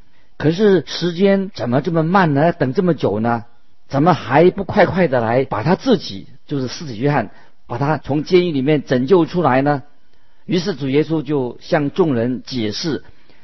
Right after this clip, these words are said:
施洗约翰这一位，他到底是何许人也。我们现在就看，开始看马太福音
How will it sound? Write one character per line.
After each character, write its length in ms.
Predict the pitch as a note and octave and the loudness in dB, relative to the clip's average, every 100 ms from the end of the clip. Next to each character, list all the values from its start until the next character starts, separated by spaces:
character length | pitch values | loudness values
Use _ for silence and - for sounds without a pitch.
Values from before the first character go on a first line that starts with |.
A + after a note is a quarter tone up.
| - - - | -18 -20 -18
施 280 | - G#3+ | -10 -4
洗 160 | F3 C3 | -2 -2
约 160 | C3+ E3 | 2 4
翰 220 | E3+ B2 | 4 0
这 140 | - A3 | 4 6
一 120 | F3+ | 6
位， 240 | F#3 E3+ - - - - | 6 4 2 -16 -20 -18
他 140 | - E3 | -6 -2
到 180 | E3+ D3 | 2 0
底 140 | A2 | 0
是 400 | - C#3+ A#2+ G#2+ | -4 -4 -4 -6
何 280 | - - E3+ | -2 4 4
许 200 | - A#2 | 4 -2
人 300 | G#2 A#2 C3 | -2 0 0
也。 200 | F#2+ - - - - - - | -2 -8 -16 -18 -18 -18 -8
我 100 | - | -2
们 140 | A#2 C3 | 0 2
现 140 | C#3+ | 2
在 80 | C3 | 0
就 320 | A#2+ B2 A2+ | 0 -2 -4
看， 280 | - C3+ - - - - - | -4 -2 -2 -6 -18 -18 -16
开 200 | - C#3 | -2 0
始 140 | A2 G#2+ | 0 -4
看 320 | D3 B2+ - | 0 0 0
马 160 | A#2 C3+ | 0 4
太 180 | E3+ | 6
福 140 | C#3+ B2+ | 4 4
音 320 | D3 D3+ C3+ | 4 4 0